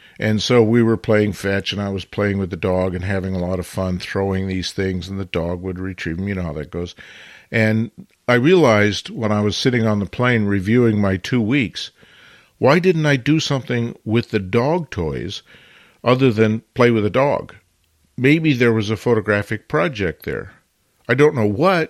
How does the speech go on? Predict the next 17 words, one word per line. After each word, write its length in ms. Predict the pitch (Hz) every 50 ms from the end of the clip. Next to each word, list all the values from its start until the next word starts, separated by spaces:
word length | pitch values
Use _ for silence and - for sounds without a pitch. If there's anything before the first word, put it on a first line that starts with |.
| - 123
but 200 | 117 117 117 - -
it 200 | 131 131 - -
might 340 | 123 131 135 143 151 143 -
have 240 | 143 143 123 113 120
been, 280 | 160 180 156 107 85
and 180 | 87 90 104 110
maybe 340 | 117 120 123 113 120 113 120
it 160 | - - -
included 520 | 117 107 98 - - 143 160 147 151 139
the 60 | 135
dog, 360 | 120 - 135 135 135 135 123 120
maybe 240 | 117 104 90 95
it 100 | 92 95
didn't 240 | 104 147 165 160 165
include 340 | 156 135 - 151 151 143 131
the 80 | 139 135
dog, 420 | - 127 127 123 123 123 120 -